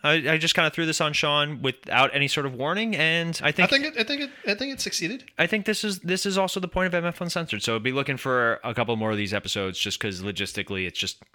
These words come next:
Speaker 1: A, it's easier, B, it's more fun, and C, it's our show. We get to do whatever we want.
Speaker 2: Oh, see, I like that.
Speaker 1: I like that too. It should be our motto. But, uh, I think that's gonna wrap us up for today. Don't forget, guys, if you're looking for more of our content, basically type in Misfit Faction anywhere and you're gonna find something. We're on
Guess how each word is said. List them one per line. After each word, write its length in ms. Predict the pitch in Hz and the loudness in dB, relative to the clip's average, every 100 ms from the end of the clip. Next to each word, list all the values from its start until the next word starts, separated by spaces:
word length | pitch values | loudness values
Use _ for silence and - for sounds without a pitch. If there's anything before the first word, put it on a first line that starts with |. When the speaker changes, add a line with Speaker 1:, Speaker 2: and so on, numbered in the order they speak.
| - | 0
Speaker 1:
A, 140 | 151 | 2
it's 140 | 165 170 | 2 2
easier, 460 | 180 117 127 156 - | 2 0 0 -2 -2
B, 120 | 185 | 2
it's 140 | 180 - | 2 2
more 140 | 156 | -2
fun, 400 | - 170 170 180 | 0 2 0 -2
and 160 | 175 185 | -6 -4
C, 340 | - 214 208 - - - | -2 -2 -2 -6 -20 -10
it's 120 | 196 | -4
our 120 | 208 196 | -2 0
show. 160 | 214 | -2
We 80 | 175 | -2
get 100 | 147 | -4
to 60 | 147 | -4
do 80 | 160 | -2
whatever 240 | 160 151 | -2 -2
we 80 | 156 | -2
want. 260 | 160 131 - | -4 -4 -6
Speaker 2:
Oh, 140 | 139 110 | -8 -6
see, 220 | - 139 | -6 -6
I 40 | |
like 220 | 151 214 - | -10 -12 -16
that. 180 | - - - | -20 -18 -6
Speaker 1:
I 80 | 160 | -4
like 180 | 185 180 | -2 -2
that 160 | 180 - | -4 -2
too. 200 | 123 85 | -4 -2
It 100 | - | 0
should 80 | |
be 80 | 147 | 2
our 80 | 127 | 2
motto. 300 | 113 78 80 - - - - - | 2 0 -2 -8 -20 -18 -18 -8
But, 220 | - 127 135 | 0 2 2
uh, 80 | 135 | -2
I 40 | - | -6
think 120 | 185 | -8
that's 160 | 208 | -6
gonna 140 | - 165 | -4 -2
wrap 220 | 147 147 | 0 0
us 100 | - | -4
up 120 | 151 | -4
for 60 | 147 | -8
today. 260 | 135 147 156 | -6 -2 0
Don't 180 | 147 | -2
forget, 240 | 160 156 147 | 0 2 4
guys, 200 | 143 139 | 4 2
if 80 | - | -2
you're 80 | 147 | -4
looking 180 | 160 | -4
for 80 | - | -2
more 160 | 151 175 | 2 4
of 80 | 165 | 4
our 100 | 143 | 2
content, 520 | - 160 160 170 143 | 0 0 0 -2 0
basically 320 | 156 156 156 | 0 0 0
type 200 | 151 147 | 0 2
in 140 | 135 | 2
Misfit 260 | 135 160 117 | 0 0 -2
Faction 420 | - 135 - 120 - | 0 2 2 -2 2
anywhere 420 | 160 170 143 113 | 4 6 4 2
and 100 | 110 | 0
you're 80 | 110 | 0
gonna 140 | 127 120 | -2 -2
find 260 | 123 117 | 0 0
something. 380 | - 123 127 127 - - - | -2 -2 -2 -2 -6 -14 -6
We're 160 | 135 143 | -2 0
on 300 | 127 120 | 2 0